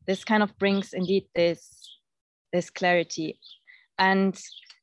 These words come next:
and this is individual for everybody. And in a way, indeed, it can give you a lot of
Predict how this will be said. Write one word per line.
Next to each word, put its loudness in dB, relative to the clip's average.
and 4
this 4
is -2
individual 0
for -6
everybody. -2
And 0
in 2
a 4
way, 4
indeed, 0
it -2
can 0
give 2
you 6
a 2
lot 2
of -4